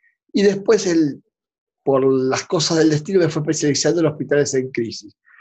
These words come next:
Fue así que tomé el Hospital Italiano de La Plata prácticamente en un muy mal, mal, muy mal momento, muy, muy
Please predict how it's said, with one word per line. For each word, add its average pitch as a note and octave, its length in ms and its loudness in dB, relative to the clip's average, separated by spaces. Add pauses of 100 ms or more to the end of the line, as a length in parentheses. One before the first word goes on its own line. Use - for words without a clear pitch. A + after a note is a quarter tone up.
(220)
Fue D3+ 160 0
así D3+ 180 2
que D3+ 120 2
tomé C#3+ 240 2
el D3 40 4
Hospital C#3+ 400 0
Italiano C#3 480 2
de A#2 640 -4
La A#2+ 180 -4
Plata D3 460 -2 (240)
prácticamente B2 1400 -2
en - 300 -12
un C#3+ 100 0
muy D#3+ 140 2
mal, D3 240 2
mal, C#3 200 -4
muy D#3+ 380 -2
mal D#3+ 160 0
momento, D#3 320 -2
muy, E3 160 -2
muy F3 180 -4